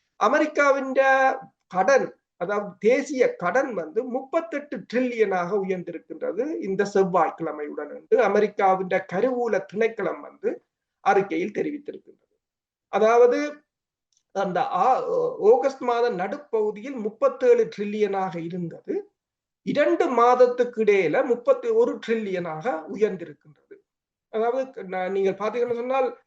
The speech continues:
ரெண்டாயிரத்தி இருபத்தி நாலாம் ஆண்டு, கடந்த ஆண்டு நவம்பரில் முப்பத்தி ஆறு ட்ரில்லியனாக இருந்தது, ஜூலை மாதத்தில் முப்பத்தி அஞ்சு ட்ரில்லியனாக இருந்தது. இப்ப இவ்வளவு வேகமாக நடந்து,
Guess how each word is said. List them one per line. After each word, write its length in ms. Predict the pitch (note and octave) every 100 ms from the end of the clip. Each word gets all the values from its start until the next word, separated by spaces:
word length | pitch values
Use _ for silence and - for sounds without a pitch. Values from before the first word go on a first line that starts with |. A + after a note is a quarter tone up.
| _ _
ரெண்டாயிரத்தி 440 | F#3+ G#3+ A#3 A#3+ G#3+
இருபத்தி 400 | G#3 B3 A#3+ A#3 A3 - _ _ _ _ -
நாலாம் 500 | F#3+ G3+ C4 C4 A#3
ஆண்டு, 180 | F#3 D#3+
கடந்த 340 | E3+ G3 D4
ஆண்டு 220 | C#4 C4 A3
நவம்பரில் 640 | E3 G#3 C#4 A#3 D#3+ F#4+ - _ _ _ A3
முப்பத்தி 420 | A3+ G3 - G#3 G#3
ஆறு 240 | B3 C4+
ட்ரில்லியனாக 580 | C4 A#3 E3 D#3+ D3 B2+
இருந்தது, 380 | - _ _ _ _ _ _ _ _ -
ஜூலை 360 | G#3+ C#4 D#4 C#4+
மாதத்தில் 460 | A3+ F#3 F3+ C4 B3
முப்பத்தி 300 | A3+ B3 A#3
அஞ்சு 320 | F3+ C#4+ C4+
ட்ரில்லியனாக 540 | G#3 F3+ D#3 D3 C3+ _
இருந்தது. 300 | _ _ _ _ _ _ _
இப்ப 240 | _ - B3 - A#3+
இவ்வளவு 520 | A#3 D#4 F4 E4+ D#4+
வேகமாக 680 | B3+ D4 D#4+ D4+ C#4 C4+ C4 C4
நடந்து, 400 | A3+ A#3 A3